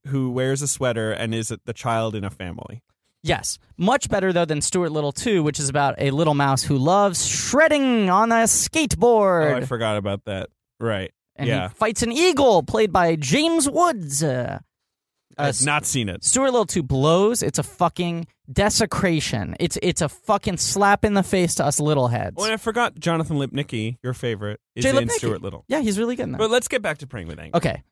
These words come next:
Speaker 2: So Praying with Anger, um, it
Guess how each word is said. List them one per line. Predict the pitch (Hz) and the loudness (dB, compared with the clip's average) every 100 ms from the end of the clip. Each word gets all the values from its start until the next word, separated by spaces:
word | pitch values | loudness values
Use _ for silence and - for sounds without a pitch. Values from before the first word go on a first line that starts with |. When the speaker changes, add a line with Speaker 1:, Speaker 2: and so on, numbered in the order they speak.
| _ _ | _ _
Speaker 2:
So | - 208 202 | -4 -2 0
Praying | 233 285 | -2 0
with | 285 | 0
Anger, | 220 196 180 170 - | 0 0 0 -2 -4
um, | - 160 151 147 139 - _ _ _ _ _ _ _ _ _ _ _ _ _ _ | -2 0 0 -2 -6 -8 _ _ _ _ _ _ _ _ _ _ _ _ _ _
it | - - 156 | -20 -20 -20